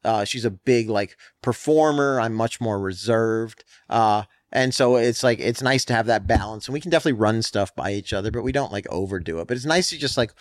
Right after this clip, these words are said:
when you're pursuing something, you know, uh, uh, like, in the early days,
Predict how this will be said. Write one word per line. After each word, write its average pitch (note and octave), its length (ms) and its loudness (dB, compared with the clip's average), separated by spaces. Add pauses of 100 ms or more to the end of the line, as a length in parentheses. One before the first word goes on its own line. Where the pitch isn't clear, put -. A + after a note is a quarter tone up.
(160)
when C3+ 140 0
you're B2 100 2
pursuing C#3 640 -2
something, G2 500 -8
you G#2+ 120 -8
know, G2 200 -6 (340)
uh, G2+ 420 0
uh, G2+ 200 -2
like, A2 180 0
in A2 100 -4
the G#2+ 120 -2
early A2 400 0
days, G#2 500 0